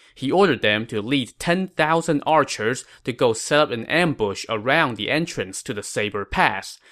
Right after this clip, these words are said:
He then ordered the generals Wei Yan and Guan Xing to bring up the rear as his army fell back. He then set up a bunch of banners around the top of the town's walls and kept some fires going inside the town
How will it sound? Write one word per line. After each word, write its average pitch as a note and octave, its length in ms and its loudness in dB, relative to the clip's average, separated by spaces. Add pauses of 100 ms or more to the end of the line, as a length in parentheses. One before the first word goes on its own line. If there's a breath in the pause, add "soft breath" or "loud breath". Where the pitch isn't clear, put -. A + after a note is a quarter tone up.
(180 soft breath)
He B3 100 4
then D3+ 240 2
ordered A#2+ 380 2
the A2+ 100 2
generals G#2+ 640 -2
Wei D#3+ 140 4
Yan G#2 360 0
and G#2 220 -8
Guan D3 220 2
Xing C3+ 420 0 (220 soft breath)
to A#2 100 -8
bring C3+ 320 -2
up - 240 0
the A2+ 120 -4
rear A#2 520 0
as B2+ 300 0
his A#2 160 -12
army A2 420 0
fell G2+ 300 -6
back. C3 440 0 (360 soft breath)
He A#2+ 140 -8
then G#2 220 -2
set B2+ 240 0
up - 20 0
a A2 220 0
bunch C#3+ 240 2
of A2+ 160 -6
banners C3 520 2
around A2 380 0
the A2 80 -2
top C#3+ 400 -2
of G#2+ 80 -10
the G#2+ 100 -6
town's A#2+ 520 -4
walls C3 480 2 (160 soft breath)
and G#2+ 200 -4
kept - 280 -4
some G#2 180 -8
fires D3+ 560 0
going A#2 380 0
inside C3 500 -2
the G2+ 60 -8
town B2 480 0